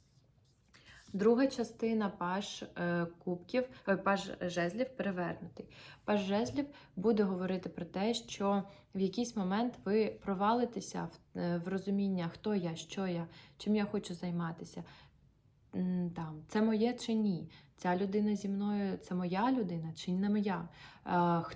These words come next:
ну, от які в мене взагалі бажання, да? Тобто тут буде така, е, такий момент, що вам треба буде, ем, якби вчитися або шукати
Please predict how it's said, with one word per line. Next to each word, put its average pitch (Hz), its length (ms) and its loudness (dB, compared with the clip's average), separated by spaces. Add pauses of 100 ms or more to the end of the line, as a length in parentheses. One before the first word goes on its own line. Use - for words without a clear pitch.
ну, 202 340 2
от 160 140 -2
які 202 300 2
в 202 140 4
мене 185 220 2
взагалі 175 400 -2
бажання, 170 640 -2
да? 196 200 2 (300)
Тобто 190 300 0
тут 247 260 6
буде 190 280 0
така, 180 440 -2 (220)
е, 175 220 2
такий 185 280 0
момент, 175 380 0
що - 200 -6
вам 190 180 2
треба 202 320 0
буде, 208 360 0 (280)
ем, 175 720 2 (100)
якби 170 280 -6
вчитися 202 800 0
або 170 220 0
шукати 190 720 -2